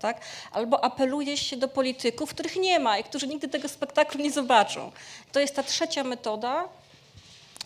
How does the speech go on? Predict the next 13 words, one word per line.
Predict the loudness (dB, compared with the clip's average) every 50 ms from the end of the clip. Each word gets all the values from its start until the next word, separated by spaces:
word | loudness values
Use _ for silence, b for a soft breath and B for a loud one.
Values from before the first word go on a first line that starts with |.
| -4
kiedy | 0 2 2 2 2 0 -2 -2 -2 -2 -2
właśnie | -2 -2 0 0 2 4 4
realnie | 4 4 4 4 6 6 8 6 6 4 0 -2 -2 -4
zmiana | -4 -4 -4 -4 -4 -4 -6 -6
zaczyna | -8 -8 -10 -8 -6 -4 -4 -4
się | -4 -4 -4 -6 -6
w | -6 -8
tym | -8 -6 -4
miejscu, | -4 -4 -4 -4 -6 -8 -8 -4 -2 -2 -2 -2 B B B B B B
trochę | -14 -12 -10 -6 -4
jak | -4 -4 -4 -6 -10
w | -10 -8
Sinusondzie | -8 -8 -6 -4 -4 -4 -2 -4 -4 -6 -4 -4 -4 -2 -2 -2 -2 -4